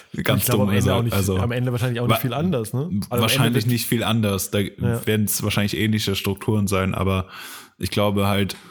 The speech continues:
Speaker 1: äh, ja, wie, wie du sagst, ein,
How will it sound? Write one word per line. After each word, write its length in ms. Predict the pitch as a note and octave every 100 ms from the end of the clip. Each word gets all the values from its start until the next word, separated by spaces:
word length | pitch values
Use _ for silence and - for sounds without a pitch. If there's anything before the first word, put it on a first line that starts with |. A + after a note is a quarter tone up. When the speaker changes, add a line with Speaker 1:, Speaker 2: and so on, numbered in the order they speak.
| - - _ _ - - _ _ _ - - -
Speaker 1:
äh, 340 | G2+ G2 G2 E2+
ja, 280 | G2+ F#2+ -
wie, 520 | F#2 F#2+ G2+ F#2+ F#2 G2
wie 40 |
du 140 | G2
sagst, 400 | F#2+ G2 - -
ein, 300 | F#2+ F#2 F#2